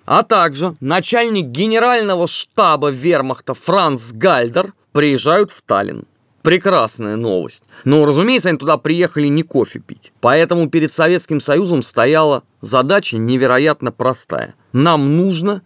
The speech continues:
исключить самый негативный сценарий из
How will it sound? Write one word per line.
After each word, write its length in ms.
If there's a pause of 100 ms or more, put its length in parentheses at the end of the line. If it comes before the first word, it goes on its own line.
исключить 880
самый 720
негативный 960
сценарий 720 (140)
из 340